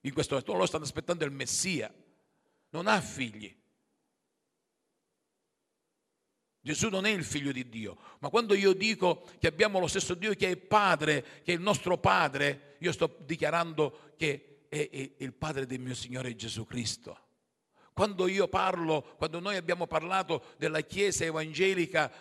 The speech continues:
qui a Catania, di duecentoquattro chiese nella città metropolitana di Catania, con quasi quarantamila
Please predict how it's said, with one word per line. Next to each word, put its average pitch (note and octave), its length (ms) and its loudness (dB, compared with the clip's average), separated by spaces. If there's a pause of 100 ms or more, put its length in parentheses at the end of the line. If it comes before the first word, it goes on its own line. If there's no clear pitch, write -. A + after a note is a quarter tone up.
(160)
qui F#3+ 200 0
a E3+ 60 0
Catania, E3+ 560 2
di D#3 120 -4
duecentoquattro E3 1000 -2
chiese D#3 300 -4
nella D3+ 280 -2
città E3 320 -6
metropolitana D#3 840 -4 (220)
di C3 140 -6
Catania, D#3+ 580 2
con D#3+ 400 -2
quasi F3 300 0
quarantamila E3 840 0